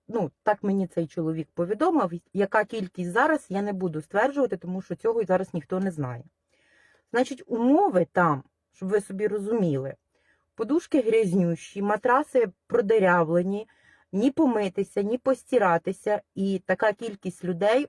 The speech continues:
антисанітарія повна. Значить, ну, так як ви ж розумієте, що новомодня хвороба, їх зачиняють на карантин. Проходить певний час, і, е, коли людей забирають,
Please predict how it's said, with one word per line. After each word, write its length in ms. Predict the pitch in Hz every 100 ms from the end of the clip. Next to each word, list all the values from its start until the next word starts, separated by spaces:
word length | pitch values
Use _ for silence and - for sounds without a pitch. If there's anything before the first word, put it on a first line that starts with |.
| _
антисанітарія 1000 | 185 185 190 190 - 202 190 190 240 240 - _ -
повна. 540 | 214 190 143 139 131 _ _ _ _ _ _ _ _ -
Значить, 580 | 185 226 311 359 269 _ _ -
ну, 340 | 208 254 156
так 180 | - 214
як 140 | 196
ви 80 | 247
ж 120 | 269
розумієте, 580 | 269 214 190 170 165 175
що 180 | - 185
новомодня 520 | 165 170 180 220 277
хвороба, 600 | - 269 233 175 151 165
їх 220 | 175 208
зачиняють 680 | 240 - 220 185 190 226 -
на 100 | 214
карантин. 600 | 226 240 247 160 135 127 _ _ _ _ _ _ _ _ _ _ _
Проходить 520 | - 208 - 294 359 -
певний 380 | 208 240 277 262
час, 420 | - 190 165 190 _ _ _ _ _ _ -
і, 280 | 233 240 233
е, 420 | - 202 294 190 -
коли 240 | 233 247
людей 480 | 254 208 233 214 180 - -
забирають, 800 | 196 220 247 311 427 233 175